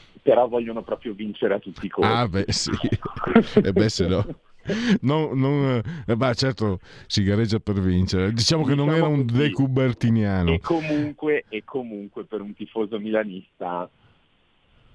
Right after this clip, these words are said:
Speaker 1: meno male che aveva tutta questa voglia di vincere, insomma.
Speaker 2: Ma
Speaker 1: Ci ha
Speaker 2: anche
Speaker 1: regalato
Speaker 2: tifo-,
Speaker 1: gli anni più belli della nostra vita, quindi parlo
Speaker 2: Lo posso
Speaker 1: da
Speaker 2: dire?
Speaker 1: tifoso.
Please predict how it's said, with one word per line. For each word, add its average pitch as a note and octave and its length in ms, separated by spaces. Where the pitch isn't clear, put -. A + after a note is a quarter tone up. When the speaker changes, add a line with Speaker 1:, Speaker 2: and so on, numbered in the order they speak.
Speaker 1:
meno G#2 300
male F2 300
che - 80
aveva E2 260
tutta E2+ 280
questa E2+ 300
voglia D#2+ 260
di D#2 140
vincere, D2 500
insomma. D2 440
Speaker 2:
Ma A#2+ 200
Speaker 1:
Ci A2 60
ha - 20
Speaker 2:
anche F#2+ 100
Speaker 1:
regalato G2 400
Speaker 2:
tifo-, F#2+ 240
Speaker 1:
gli F#2 280
anni F#2 200
più G#2 140
belli F#2 260
della F#2 200
nostra F#2+ 360
vita, F2+ 440
quindi D#2+ 340
parlo G#2+ 200
Speaker 2:
Lo F2+ 100
posso G#2 140
Speaker 1:
da A#2+ 40
Speaker 2:
dire? B2+ 140
Speaker 1:
tifoso. D#2 460